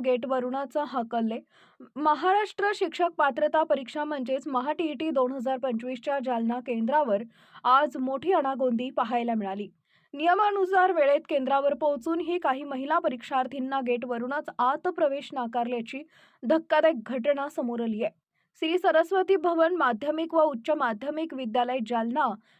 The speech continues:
या केंद्रावर ही घटना घडली असून, साडे दहा वाजता सुरू होणाऱ्या पेपरसाठी काही विद्यार्थिनी सुमारे दहा वाजून वीस मिनिटांनी केंद्रावर पोहोचल्या असताना देखील गेट न उघडल्यानं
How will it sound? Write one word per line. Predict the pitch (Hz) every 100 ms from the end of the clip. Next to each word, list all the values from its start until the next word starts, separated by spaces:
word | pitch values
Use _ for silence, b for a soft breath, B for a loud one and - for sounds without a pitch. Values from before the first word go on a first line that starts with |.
| b
या | 285
केंद्रावर | 294 330 294 311 359 381
ही | 339
घटना | 302 311 247 302 330
घडली | 330 277 269
असून, | 269 302 320
साडे | 320 277 254 247
दहा | 214 233 302
वाजता | 349 330 330 320
सुरू | 320 277
होणाऱ्या | 285 269 254 262 254
पेपरसाठी | 247 247 247 233 247 269
काही | 302 247 262
विद्यार्थिनी | 240 208 277 330 320 226 233 B B B B
सुमारे | 339 294 330
दहा | 320 247 247 339
वाजून | 359 330 339
वीस | 294 311 320
मिनिटांनी | 302 262 269 262 302
केंद्रावर | 277 233 240 254 285
पोहोचल्या | 302 254 285 370 381
असताना | 330 - 254 247 269
देखील | 247 240 285 294 220
गेट | 262 254
न | 247
उघडल्यानं | 277 381 240 269 247 262 247 233